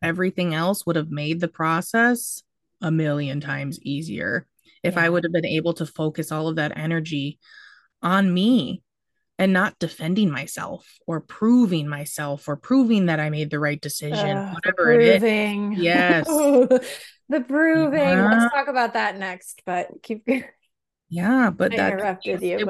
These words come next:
Speaker 1: was so, it's so energy depleting when you're having to do that rather than focus on healing yourself and
Speaker 2: Yeah.
Speaker 1: the experience that you went through and, you know, how to move forward with that.
Speaker 2: Yeah.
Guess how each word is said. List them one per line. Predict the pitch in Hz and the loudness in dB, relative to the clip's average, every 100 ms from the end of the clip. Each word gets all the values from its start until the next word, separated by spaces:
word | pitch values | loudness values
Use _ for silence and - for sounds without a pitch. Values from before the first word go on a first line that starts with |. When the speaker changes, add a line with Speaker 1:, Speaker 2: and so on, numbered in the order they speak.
| 202 | -2
Speaker 1:
was | 185 | -2
so, | 214 214 220 220 | 0 0 0 -2
it's | 202 - | -4 -4
so | - 208 | -6 -6
energy | 196 196 240 190 | -2 0 2 0
depleting | 170 165 170 165 160 | -2 -2 -2 0 0
when | 160 165 | 0 0
you're | 165 | -2
having | 170 160 175 170 - | -4 -2 -2 -2 -2
to | 175 160 | -2 -2
do | 151 185 170 | 0 -2 0
that | 170 165 | 0 0
rather | 165 156 165 | -2 -2 0
than | 165 160 | 0 -2
focus | - 156 160 156 | -2 -4 -4 -4
on | 160 156 | -4 -4
healing | 156 165 175 143 | -2 0 0 -2
yourself | 139 - 156 175 147 - | -6 -6 -2 -2 -2 -6
and | 156 151 151 - | -6 -4 -6 -8
Speaker 2:
Yeah. | - 160 156 - - | -14 -20 -20 -18 -6
Speaker 1:
the | 330 | -6
experience | - 180 175 170 156 | -2 0 2 0 -2
that | 160 143 | -4 -2
you | 165 | 0
went | 156 156 233 | 2 2 0
through | 156 147 147 | 0 0 0
and, | 143 147 151 - _ _ _ | -2 -2 -4 -6 _ _ _
you | 185 | -4
know, | 160 143 165 - _ | -2 -2 -4 -6 _
how | - 185 | -4 2
to | 226 | 4
move | 226 220 | 4 2
forward | 220 277 190 160 | 0 0 0 -4
with | 147 | -10
that. | - - - _ _ _ _ _ | -8 -10 -10 _ _ _ _ _
Speaker 2:
Yeah. | 185 175 170 | -14 -12 -14